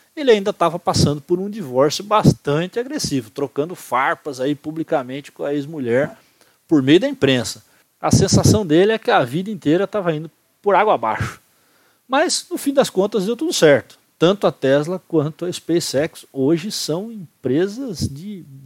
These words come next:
vanguarda no mundo da tecnologia, rendem, é, bilhões pro próprio Elon Musk, permitiram que ele investisse muita coisa, e como ele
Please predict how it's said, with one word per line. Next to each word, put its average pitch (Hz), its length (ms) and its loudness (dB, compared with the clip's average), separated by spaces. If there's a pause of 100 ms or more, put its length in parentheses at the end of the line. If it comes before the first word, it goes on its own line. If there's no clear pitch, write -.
vanguarda 143 600 0
no 127 100 -10
mundo 147 200 -8
da 143 60 -6
tecnologia, 127 840 -10 (560)
rendem, 139 640 0 (480)
é, 113 320 -6 (160)
bilhões 151 960 -2
pro - 320 -8
próprio 123 520 -8
Elon 147 180 -6
Musk, 143 400 -6
permitiram 143 540 0
que 143 100 0
ele 151 120 0
investisse 135 800 0 (760)
muita 143 680 -6
coisa, 165 580 -2 (560)
e 185 440 -2 (100)
como 196 240 4
ele 127 340 2